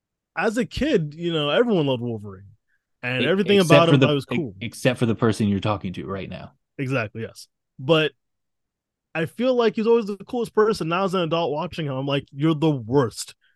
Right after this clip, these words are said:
Speaker 2: He is the
Speaker 1: And
Speaker 2: most toxic member of that fucking team.
Speaker 1: <laughs>
Speaker 2: And that team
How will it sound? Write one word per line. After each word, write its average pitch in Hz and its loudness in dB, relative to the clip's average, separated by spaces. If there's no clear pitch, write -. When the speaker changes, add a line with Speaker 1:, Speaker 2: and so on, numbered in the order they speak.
Speaker 2:
He 151 4
is 151 6
the 143 0
Speaker 1:
And 131 6
Speaker 2:
most 110 0
toxic 139 0
member 127 4
of 98 -8
that 123 -2
fucking 156 2
team. 113 0
Speaker 1:
<laughs> - -20
Speaker 2:
And 110 0
that 185 2
team 151 6